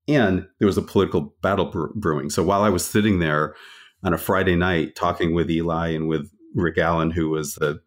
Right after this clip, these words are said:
external affairs officer at the time, we got a call from a reporter saying, "Newt Gingrich, who was then Speaker of the House, has listed you as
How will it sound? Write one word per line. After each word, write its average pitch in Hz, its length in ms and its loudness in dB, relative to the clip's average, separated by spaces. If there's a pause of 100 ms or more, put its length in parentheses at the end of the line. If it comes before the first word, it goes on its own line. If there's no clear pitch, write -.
external 85 320 0
affairs 85 320 -2
officer 76 400 -2
at 73 80 -6
the - 80 -8
time, 80 320 -4 (460)
we 104 100 4
got 101 120 2
a 104 40 -2
call 92 180 0
from 87 180 0
a 82 40 2
reporter 82 400 0
saying, 85 480 0 (680)
"Newt 107 260 4
Gingrich, 95 380 2
who 120 80 0
was 85 120 0
then 85 140 2
Speaker 85 320 -2
of 78 60 -2
the 95 80 0
House, 107 480 0
has - 280 0 (120)
listed 110 480 2
you 98 260 6
as 82 260 0